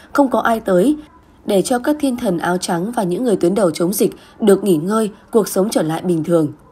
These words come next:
Một người khác bình luận, "Cô Hằng làm gì con cũng ủng hộ cô, thương cô quá,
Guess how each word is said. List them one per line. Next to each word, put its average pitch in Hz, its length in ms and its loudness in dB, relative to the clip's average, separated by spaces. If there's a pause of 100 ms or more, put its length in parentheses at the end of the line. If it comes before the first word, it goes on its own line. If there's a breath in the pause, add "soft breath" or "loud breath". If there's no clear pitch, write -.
(400)
Một 208 160 0
người 208 140 2
khác 320 200 0
bình 190 200 0
luận, 175 180 4 (640 soft breath)
"Cô 262 120 4
Hằng 226 220 2
làm 175 200 2
gì 175 220 4
con 214 220 -4
cũng - 140 -4
ủng 185 160 0
hộ 165 220 -2
cô, 220 260 0 (240 loud breath)
thương 254 220 2
cô 233 160 4
quá, 196 360 0